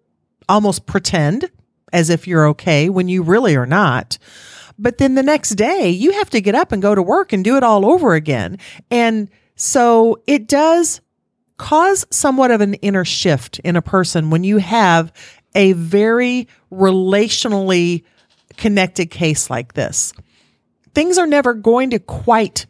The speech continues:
be the same again because there will sometimes be flashbacks and triggers. And that, listen, that's part of being human. What is,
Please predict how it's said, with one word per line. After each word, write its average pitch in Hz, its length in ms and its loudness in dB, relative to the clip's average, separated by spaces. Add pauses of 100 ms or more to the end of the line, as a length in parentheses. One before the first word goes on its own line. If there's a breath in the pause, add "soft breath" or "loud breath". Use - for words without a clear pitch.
be 220 220 0
the 180 120 0
same 277 340 -2
again 165 320 0
because 220 340 -2
there 220 120 2
will 226 160 0
sometimes 226 640 -2
be 196 120 -2
flashbacks 151 640 -2
and 202 120 -10
triggers. - 500 -6 (760 loud breath)
And 269 320 0 (380)
that, 294 300 -2
listen, 302 280 0
that's 311 200 -2
part 226 260 0
of 170 120 -2
being 160 400 0
human. - 520 -4 (1200 soft breath)
What 220 500 0 (460)
is, 233 240 2